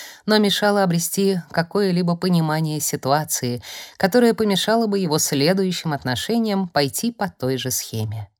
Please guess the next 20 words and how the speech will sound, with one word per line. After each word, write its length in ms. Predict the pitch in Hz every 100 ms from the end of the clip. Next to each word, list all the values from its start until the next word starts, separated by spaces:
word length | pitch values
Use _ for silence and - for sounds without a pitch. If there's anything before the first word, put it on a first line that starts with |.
| _ _ - - - - -
Такие 400 | 202 226 294 269
меры 380 | 247 262 247
самозащиты 800 | 233 - 233 208 208 - 294 196
могут 420 | 147 196 220 214 -
прикрыть 420 | 202 190 214 196
человека 560 | - 180 165 170 180 175
при 120 | 147
встрече 400 | - 147 165 165
с 120 | -
неприятными 600 | 160 131 131 123 139 143
истинами, 720 | 151 196 - - 127 123 135 - - -
но 260 | 208 208 - _
истины 580 | 226 208 - 190 185 185
от 200 | 175 170
этого 300 | 180 180 170
не 260 | 170 170
исчезают. 960 | 165 - 160 139 151 120 87 - - - _ _ _ _ -
Тем 240 | 233 226
не 100 | 202
менее, 560 | 156 151 156 156 160